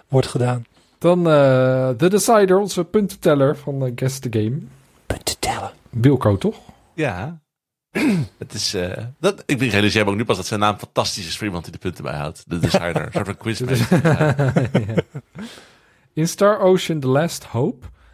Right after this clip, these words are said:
Speaker 2: kon je nalezen wat er gebeurde in cutscenes. Er zijn ook games die elke keer even recappen wat er tot nu toe is gebeurd. Superhandig, ja.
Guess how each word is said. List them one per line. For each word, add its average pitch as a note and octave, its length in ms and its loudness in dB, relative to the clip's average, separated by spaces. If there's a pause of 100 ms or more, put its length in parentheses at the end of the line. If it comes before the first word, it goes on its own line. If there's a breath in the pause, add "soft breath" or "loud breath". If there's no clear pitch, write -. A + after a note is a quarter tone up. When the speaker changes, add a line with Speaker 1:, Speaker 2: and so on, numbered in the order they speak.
(240)
Speaker 2:
kon - 140 4
je C#3 60 6
nalezen E3+ 600 4
wat C#3+ 160 -2
er C3+ 60 -10
gebeurde C3+ 420 0
in A2+ 100 -4
cutscenes. G2+ 680 -2
Er C3+ 80 -6
zijn C#3 160 0
ook E3+ 140 2
games C#3+ 260 4
die C3 120 -2
elke C3 200 -2
keer B2 140 2
even A2 260 0
recappen C3+ 460 2
wat A2+ 120 0
er G#2+ 80 -2
tot G#2+ 200 -4
nu C3 160 2
toe C#3 140 -4
is - 120 -6
gebeurd. G#2 380 -2
Superhandig, G#2 760 -4
ja. A2+ 320 0